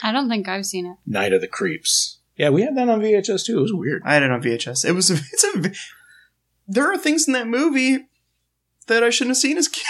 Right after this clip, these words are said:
Speaker 2: Yeah.
Speaker 3: <laughs> Like, like, but I didn't know at the time, you know, kind of a thing.
Speaker 2: Yeah.
Speaker 1: Yeah.
Speaker 3: It wasn't until I was older I was like,
Speaker 2: Yeah.
Speaker 3: "Oh."
Speaker 2: I have
Speaker 1: <laughs>
Speaker 2: vague, vague memories of it causing me, like, pain because of things that were happening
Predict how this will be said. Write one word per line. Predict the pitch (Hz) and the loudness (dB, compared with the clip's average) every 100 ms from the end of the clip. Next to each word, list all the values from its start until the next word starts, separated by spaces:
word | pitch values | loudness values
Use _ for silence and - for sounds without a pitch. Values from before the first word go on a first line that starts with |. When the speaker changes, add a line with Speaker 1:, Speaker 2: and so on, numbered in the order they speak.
| 762 - | -2 2
Speaker 2:
Yeah. | - - | 2 2
Speaker 3:
<laughs> | 554 427 - - - 480 - 254 233 370 | 2 2 2 2 2 2 4 4 4 2
Like, | 370 330 - - 370 359 - - | 2 0 0 0 2 0 0 -2
like, | 233 277 | 0 0
but | 254 | 0
I | - 220 | 2 2
didn't | 277 277 | 4 4
know | 233 262 | 4 2
at | 269 | 2
the | 254 | 0
time, | - 190 156 147 | 2 2 4 4
you | |
know, | 156 165 | 2 2
kind | 202 202 | 2 4
of | - | 4
a | |
thing. | - 202 208 220 | 2 2 2 -2
Speaker 2:
Yeah. | 127 120 | 0 2
Speaker 1:
Yeah. | 240 226 202 | 4 4 2
Speaker 3:
It | 170 | 2
wasn't | 180 175 | 2 2
until | 170 | 2
I | 175 | 2
was | 165 | 2
older | 170 160 | 2 4
I | 156 | 4
was | 147 | 2
like, | 143 139 - | 0 0 -10
Speaker 2:
Yeah. | 156 151 | -10 -2
Speaker 3:
"Oh." | 147 165 135 | 2 2 2
Speaker 2:
I | 123 | 0
have | 151 180 302 294 294 302 | 2 4 4 4 4 4
Speaker 1:
<laughs> | - 370 359 370 370 143 | 4 4 4 4 2 2
Speaker 2:
vague, | 392 | 2
vague | 440 | 2
memories | 330 294 202 - 160 131 | 2 2 4 4 2 2
of | 127 113 | 2 2
it | 311 - - - - - _ _ | -2 -4 -12 -16 -16 -20 _ _
causing | - 147 156 165 156 | 0 4 4 4 4
me, | 156 147 | 4 4
like, | 135 127 131 - _ - | 4 2 0 -10 _ -16
pain | - 156 147 135 123 | 0 2 4 4 2
because | 123 120 131 | 0 0 0
of | 120 - | 0 -2
things | 131 127 | 0 2
that | 117 113 | 2 2
were | 110 | 0
happening | 120 120 127 117 110 107 | 0 0 -2 -6 -6 -8